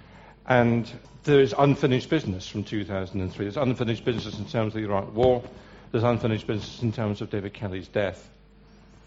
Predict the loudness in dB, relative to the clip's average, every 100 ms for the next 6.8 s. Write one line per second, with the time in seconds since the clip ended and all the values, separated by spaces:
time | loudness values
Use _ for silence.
0 | -20 -20 -20 -20 -20 -20 -20 -20 -20 -20
1 | -6 2 8 8 6 4 4 6 2 -2
2 | -4 0 2 4 2 0 -4 -4 -4 -2
3 | -2 -2 -4 -4 -4 -4 -2 0 0 -2
4 | -2 -4 -2 -2 0 -2 -4 -10 -20 -20
5 | -20 -20 -20 -20 -20 -20 -16 -6 -4 -2
6 | 0 2 4 4 2 2 2